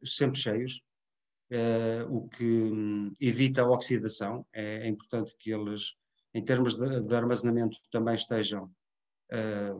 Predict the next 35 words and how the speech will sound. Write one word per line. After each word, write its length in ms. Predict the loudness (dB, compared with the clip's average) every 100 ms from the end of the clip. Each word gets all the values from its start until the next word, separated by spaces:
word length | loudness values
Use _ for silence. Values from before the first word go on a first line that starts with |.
| -10 -12 -18 _ _ _ -10
sempre, 480 | -4 -2 -2 -2 -2
sempre, 340 | -2 -4 -4
quase 200 | -4 -2
sempre 200 | -2 -2
cheios, 340 | -2 -2 -4 -10 _ _ _
em 100 | 2
espaços 680 | 4 4 4 4 4 0 -2 -4
sem 260 | -2 4 6
luz, 380 | 6 4 2 -6 _ _ _ _ _ _ -6
eh, 240 | -2 0
excessiva. 540 | 2 2 2 2 2 -2
Portanto, 340 | -2 -2 2
é 60 | 2
importante 400 | 0 0 -2 0
que 100 | -2
o, 300 | -2 -4 -6
que 120 | -4
o 60 | -2
azeite 340 | 4 2 2
este-, 260 | -6 -8 -6
esteja 400 | 0 0 2 2
num, 460 | 2 2 2 0 -2
num, 280 | -4 -4 -2
nos 180 | -2
compartimentos 560 | 0 -4 0 2 2 2
de 60 | 2
armazenagem 680 | 2 2 4 4 2 -4 -8 _ _
com 100 | 2 6
muita, 360 | 6 6 2
pouca 300 | 2 0 2
luz 340 | 4 4 2 -2
ou 180 | 0 2
quase 320 | 4 2 2
nenhuma. 400 | 2 2 0 -4 -10 _ _ _ _ _ _ _ _ _ _ _ -2 4 6 6
Hum, 340 | 6 6 2